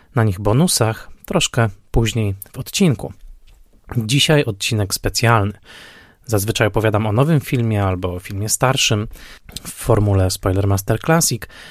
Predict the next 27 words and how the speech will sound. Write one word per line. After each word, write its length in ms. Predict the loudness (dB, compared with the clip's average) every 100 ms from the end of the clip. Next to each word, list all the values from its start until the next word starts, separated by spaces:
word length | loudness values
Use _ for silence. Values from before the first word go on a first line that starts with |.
| -20 -20 -8
ponieważ 320 | -2 0 2
jednak 540 | 2 2 0 0 -4 -2
niedawno 520 | 0 2 2 2 2
miałem 300 | 2 2 0
swoje 280 | -2 -2 -4
czterdzieste 500 | -4 -6 -4 -4 -2
pierwsze 400 | -2 0 0 -2 -4 -20 -20 _
urodziny, 560 | 0 2 2 4 4 4 0
a 120 | -2 -2
staram 340 | 0 0 0
się 160 | 0 0
zawsze 460 | 0 0 -4 -4 -6 -4
jakoś 600 | 0 2 0 -4 -4 -8 -16 -20 -20 -14 -6
zaznaczać 680 | 0 2 2 2 0 -2 -2
ten 160 | 0
moment 420 | 2 2 2 0
także 400 | 0 -2 0 -2
w 60 | -2
podcaście, 680 | -4 -6 -2 -2 0 0 0 -2 -20 -20 -20 -12
pomyślałem 600 | -2 0 0 2 2 2
o 260 | 2 4 6
rodzaju 540 | 4 2 0 2 2
sentymentalnego 1160 | 0 0 -2 -2 -2 -2 -2 0 2 0 2 0
odcinka, 600 | 0 -4 -4 -4 -4 -4
który 260 | -4 -2 0
będzie 280 | 0 0 0
jednocześnie 640 | -2 -2 -2 0 0